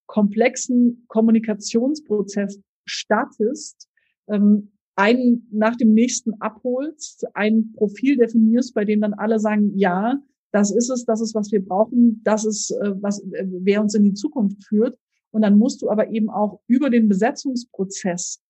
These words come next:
hinweg eben diese Stakeholder alle gemanagt bekommen und dann auch im Entscheidungsprozess wieder zusammengeführt bekommen. Und da entstehen dann die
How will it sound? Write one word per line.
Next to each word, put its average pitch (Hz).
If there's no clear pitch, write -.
hinweg 202
eben 220
diese 240
Stakeholder 214
alle 202
gemanagt 214
bekommen 202
und 208
dann 196
auch 190
im 196
Entscheidungsprozess 202
wieder 202
zusammengeführt 202
bekommen. 180
Und 180
da 214
entstehen 214
dann 202
die 202